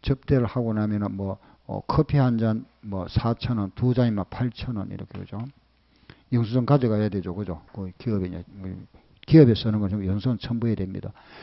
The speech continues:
그래, 접대비를 팔천 원 쓰고, 예를 들어서 빈 영수증 가져가가지고 사무실 가가지고 동그라미 이렇게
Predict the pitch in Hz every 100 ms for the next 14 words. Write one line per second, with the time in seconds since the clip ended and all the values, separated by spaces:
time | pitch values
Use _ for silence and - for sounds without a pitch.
0 | - - 165 156 - 180 - 185 170 143
1 | - 175 175 175 160 113 117 104 101 73
2 | - _ 107 107 110 113 107 - 160 175
3 | _ - - _ _ - 147 156 139 131
4 | 120 147 135 98 101 101 98 87 90 -
5 | 123 131 123 92 92 90 - 107 120 127
6 | 101 90